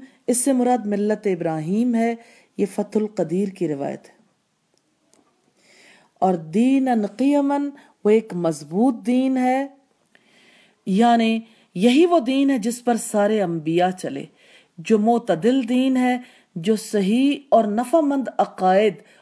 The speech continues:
اور اعمال صالح پر مشتمل ہے۔ ملت ابراہیم حنیفا، ملت ابراہیم ہے جو ایک ہی طرف کے تھے۔ ملت ابراہیم اسلام ہی ہے، جو گمراہی سے ہدایت کی طرف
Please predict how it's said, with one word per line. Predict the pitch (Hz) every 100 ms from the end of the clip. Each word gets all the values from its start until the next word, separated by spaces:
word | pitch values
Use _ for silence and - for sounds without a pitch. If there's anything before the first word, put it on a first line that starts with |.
| _
اور | - 202
اعمال | 190 185 190 196 190
صالح | 170 160 185 185
پر | 180
مشتمل | 156 - - 147 151
ہے۔ | - _ _ _ _ _ _ - - _ _ _ _
ملت | - 190 247 269 226 214 208 214 -
ابراہیم | - 240 202 190 180 165 170 202 247 233 175
حنیفا، | 160 - 156 165 220 269 254 269 262 269 269 - _ _ _ _ _ _ _ _ -
ملت | 202 247 262 269 269
ابراہیم | 226 214 202 202 247 311 302
ہے |
جو | 285 269
ایک | 254 277 277
ہی | 277
طرف | 175 160 -
کے | 165
تھے۔ | 151 - - _ _ _ _ _ - - - 208
ملت | 240 285 311 320
ابراہیم | 262 254 247 269 302 -
اسلام | 208 - 185 180 180 180
ہی | 233
ہے، | 151 147 - _ _ - - _
جو | 190 247
گمراہی | 220 220 226 254 302
سے | 285 277 202
ہدایت | 160 160 196 214
کی | -
طرف | 247 208 208